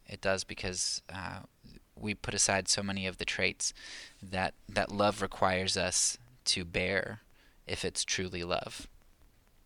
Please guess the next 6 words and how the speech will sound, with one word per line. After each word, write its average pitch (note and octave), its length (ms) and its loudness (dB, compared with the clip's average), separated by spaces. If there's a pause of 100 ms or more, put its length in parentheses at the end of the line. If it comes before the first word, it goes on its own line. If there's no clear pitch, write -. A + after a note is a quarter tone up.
(800)
And B2 120 -2
of A2+ 100 2
course, - 460 4 (500)
it A2+ 140 0
also G#2+ 260 6
undermines, F#2+ 840 -2